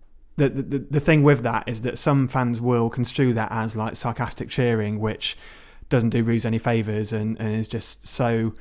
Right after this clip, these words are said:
harmful to his confidence. But I think a lot of it is people, like, cheering out of, like, relief and, and happiness to try and genuinely encourage him. So I think,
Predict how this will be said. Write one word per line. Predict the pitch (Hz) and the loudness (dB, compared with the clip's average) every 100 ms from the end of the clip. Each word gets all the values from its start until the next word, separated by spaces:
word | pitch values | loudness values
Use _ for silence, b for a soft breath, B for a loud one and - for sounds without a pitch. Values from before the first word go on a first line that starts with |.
| b b b b - | b b b b 2
harmful | 127 123 - 113 | 4 4 0 -6
to | 113 | -4
his | 110 | -4
confidence. | - 120 104 104 - | -2 -2 -4 -8 -2
But | 135 | -2
I | |
think | 139 208 | 0 2
a | 143 | 4
lot | 165 | 4
of | 120 | 2
it | 95 | -4
is | 123 | 2
people, | 139 123 120 110 | 2 2 0 -2
like, | 117 110 110 - - | -2 -4 -4 -8 -12
cheering | - 127 113 113 | -4 -2 0 -2
out | 104 | -4
of, | 139 | -2
like, | 110 107 - - | -2 -4 -10 -2
relief | 117 117 113 - - | 0 2 0 -4 -6
and, | 113 113 113 117 | -2 0 0 -2
and | 120 | -2
happiness | 113 - 117 110 - | 0 2 0 0 -6
to | - | -4
try | - 131 | 2 2
and | 123 | 4
genuinely | 131 123 113 117 | 2 2 2 0
encourage | 117 139 120 117 | 4 4 4 0
him. | 104 110 b b b b | -8 -8 b b b b
So | - 139 | -2 0
I | 131 | 2
think, | 170 131 | 2 0